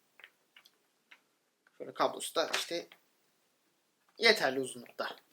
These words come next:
Takacağız, kullanacağız. Şimdi bunda çok işimiz var. En başta şu işte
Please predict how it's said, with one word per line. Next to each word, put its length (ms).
Takacağız, 460
kullanacağız. 600
Şimdi 120
bunda 200
çok 180
işimiz 320
var. 400
En 140
başta 200
şu 240
işte 320